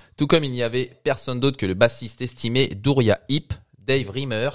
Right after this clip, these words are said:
L'amitié entre Dave, Davey et Richie remonte à plus de vingt ans. Ils ont joué ensemble dans les bars et les pubs de Londres et d'Angleterre, nuit après nuit,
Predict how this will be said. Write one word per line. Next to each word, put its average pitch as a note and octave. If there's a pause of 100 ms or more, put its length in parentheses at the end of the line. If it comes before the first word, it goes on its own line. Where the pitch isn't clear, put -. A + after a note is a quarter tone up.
(100)
L'amitié A2+
entre F#2+
Dave, G2 (600)
Davey C3
et G2
Richie C3+
remonte B2+
à G#2+
plus D3
de A2
vingt C3
ans. D#3
Ils A2+
ont A2
joué B2+
ensemble B2+
dans G2+
les G2+
bars B2
et F2+
les F2
pubs A#2+
de E2+
Londres G2+
et -
d'Angleterre, G#2
nuit A#2
après F#2+
nuit, A2+